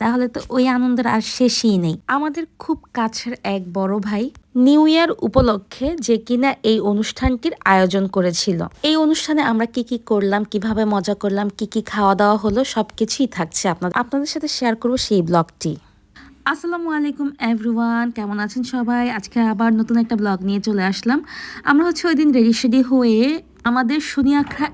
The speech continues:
এলাকায় নিউ ইয়ার উপলক্ষে জেএস ক্যাটারিং ও ইভেন্ট ম্যানেজমেন্ট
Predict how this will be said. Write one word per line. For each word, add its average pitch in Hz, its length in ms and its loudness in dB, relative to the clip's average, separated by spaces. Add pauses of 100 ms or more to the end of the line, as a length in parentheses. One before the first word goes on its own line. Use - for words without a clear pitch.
(120)
এলাকায় 208 420 0 (180)
নিউ 311 160 6 (140)
ইয়ার 339 200 2 (120)
উপলক্ষে 247 560 2 (140)
জেএস 226 260 2 (120)
ক্যাটারিং 220 360 0 (340)
ও - 20 6 (320)
ইভেন্ট 208 260 2
ম্যানেজমেন্ট 220 460 2